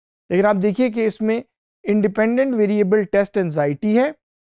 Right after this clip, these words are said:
और डिपेंडेंट वेरिएबल स्टूडेंट अचीवमेंट है। ये ज़रूरी नहीं कि आप जब भी टाइटल बनाएंगे स्टडी का तो एक ही इंडिपेंडेंट वेरिएबल होगा और एक ही डिपेंडेंट वेरिएबल होगा,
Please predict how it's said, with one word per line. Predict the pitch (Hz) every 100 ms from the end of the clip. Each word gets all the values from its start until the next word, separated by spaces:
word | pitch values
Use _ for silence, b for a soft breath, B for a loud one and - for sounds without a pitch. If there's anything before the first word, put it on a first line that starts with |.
| _
और | 185 185 196
डिपेंडेंट | 175 151 170 208 214 254 240
वेरिएबल | 190 180 170 170 175
स्टूडेंट | 170 - 180 175 165
अचीवमेंट | 139 151 131 131 131 -
है। | - _ _ _ _ -
ये | 233 262
ज़रूरी | 202 202 247 302
नहीं | 262 262 185 160 _ _ _ _
कि | 233 233 -
आप | 202 220 175
जब | 208 202
भी | 277 277
टाइटल | 202 202 214
बनाएंगे | 190 180 170 190 185
स्टडी | 175 180 160 156
का | 156 147 151 _ _ -
तो | 330 -
एक | 226 247 226
ही | 269 262
इंडिपेंडेंट | 226 208 196 196 196 196
वेरिएबल | 185 180 175 170
होगा | 160 160 170 170 165 _ _
और | 180 180
एक | - 196 196 170
ही | 185
डिपेंडेंट | 156 151 139 139
वेरिएबल | 139 143 135 135 139
होगा, | 139 - -